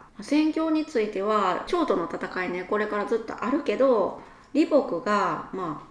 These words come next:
まだ捕らえられてるから、趙の国内が揺らいでる今は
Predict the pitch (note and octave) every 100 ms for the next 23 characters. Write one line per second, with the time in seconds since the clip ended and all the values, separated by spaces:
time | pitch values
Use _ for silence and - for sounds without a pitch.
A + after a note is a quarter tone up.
0 | - F#3 F#3+ A#3+ C4+ C#4 C4+ C4+ C4 C4
1 | C4 B3+ C4+ G3+ - - - D#4+ C#4 C4
2 | C#4 D4 D4 D#4 C4+ A3+ A3 C4 B3+ A#3+
3 | - - - A3+ B3 B3 A#3+ A3 G#3 F#3
4 | G3 F3 F#3 E3+ D3